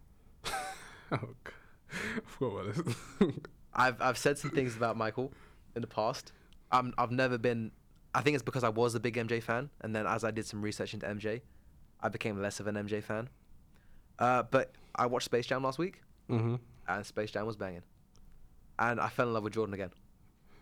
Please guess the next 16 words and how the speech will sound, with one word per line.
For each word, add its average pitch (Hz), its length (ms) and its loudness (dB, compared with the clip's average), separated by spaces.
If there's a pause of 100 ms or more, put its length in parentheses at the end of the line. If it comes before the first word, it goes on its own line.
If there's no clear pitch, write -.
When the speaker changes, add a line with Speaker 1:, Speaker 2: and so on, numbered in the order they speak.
(160)
Speaker 1:
All 113 120 0
it 110 100 -4
takes 107 240 -2
is 98 80 -4
Space - 240 -4
Jam. 101 200 -6 (200)
Speaker 2:
All 123 80 0
it 120 80 -4
takes 110 160 -4
is - 40 -8
Space 101 220 -2
Jam, 95 160 -6
guys. 92 280 -6 (280)
If, 127 100 -4
Speaker 1:
Damn. - 120 -8 (160)
Speaker 2:
yeah, 107 220 2